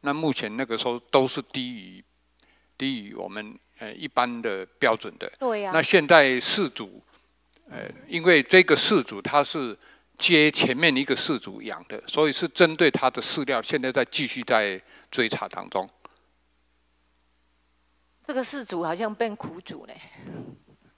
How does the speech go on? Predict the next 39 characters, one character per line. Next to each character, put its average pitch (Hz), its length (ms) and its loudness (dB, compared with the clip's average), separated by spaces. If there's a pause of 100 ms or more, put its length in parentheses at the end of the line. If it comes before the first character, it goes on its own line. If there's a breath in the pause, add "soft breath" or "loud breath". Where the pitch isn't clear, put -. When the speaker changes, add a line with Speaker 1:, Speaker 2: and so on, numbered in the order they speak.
Speaker 1:
没 120 160 -10
有 104 100 -8
错， 104 260 -8 (220)
但 139 140 -8
是 139 280 -2
因 151 200 -6
为 165 260 2
源 143 220 2
头 110 240 -6
是 147 220 -8
确 175 200 -2
定 139 200 -6
是 147 140 -10
他， 107 320 -6 (360 soft breath)
所 135 220 -4
以 120 120 -4
是 120 380 -8 (200)
没 123 280 -8
有， 107 280 -6
没 117 160 -8
有， 120 180 -6
没 139 140 -2
有 131 100 2
办 131 180 4
法 98 240 -10
的 98 80 -16
啦。 - 100 -12 (200)
Speaker 2:
啊， 311 80 -6
所 320 200 2
以 262 40 0
农 240 220 -4
委 220 120 0
会 254 180 0
也 180 220 -6
还 185 320 -8
不 220 120 -8
确 247 220 -2
定 202 380 -16 (100)
给 156 380 -4